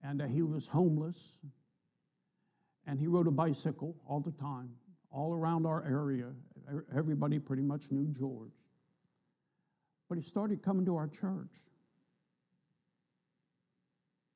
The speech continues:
Now, when George came, he didn't smell all that good because he didn't, didn't have a place to stay. He slept, he slept in,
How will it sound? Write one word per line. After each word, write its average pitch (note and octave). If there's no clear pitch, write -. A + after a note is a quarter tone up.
Now, E3+
when E3+
George G#3
came, G3
he D#3+
didn't F3
smell E3+
all C3+
that B2
good C3+
because C3+
he E3+
didn't, F#3
didn't F3
have E3+
a D#3+
place E3
to -
stay. -
He G#3
slept, G3
he F#3+
slept F3
in, D#3